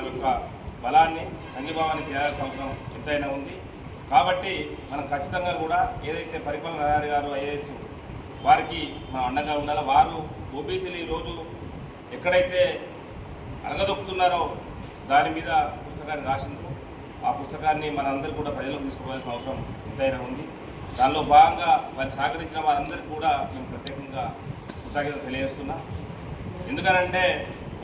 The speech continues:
ఓబీసీలు ఈరోజు భారతదేశంలో ఓబీసీలు అనుకుంటే మొత్తం రాజ్యాధికారం వాళ్ళది.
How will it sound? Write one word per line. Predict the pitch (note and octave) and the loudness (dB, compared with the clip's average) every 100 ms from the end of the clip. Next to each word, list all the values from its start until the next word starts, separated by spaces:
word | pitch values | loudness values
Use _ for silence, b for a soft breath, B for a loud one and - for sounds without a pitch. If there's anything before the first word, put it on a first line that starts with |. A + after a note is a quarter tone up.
| D3 | 0
ఓబీసీలు | D#3 F3+ F3 F3 D3+ | 2 0 -2 -2 0
ఈరోజు | D3 D#3 F#3 F3+ E3 - - - - - - | 2 2 2 -2 -4 -6 -8 -10 -10 -10 8
భారతదేశంలో | A#3 - F3 D#3+ E3+ E3 D#3 | 10 10 8 -2 -4 -2 0
ఓబీసీలు | D3+ E3 E3 D#3 | 0 -2 -4 -4
అనుకుంటే | D3+ D3+ D#3+ D3 C#3 C3+ C4+ | -2 -6 -6 -6 -6 -8 -8
మొత్తం | C#3 - C#3 | -6 -2 0
రాజ్యాధికారం | C#3 D3 C3+ C#3 C3+ - | 0 -2 -4 -4 -2 2
వాళ్ళది. | C3+ A#2 | 2 2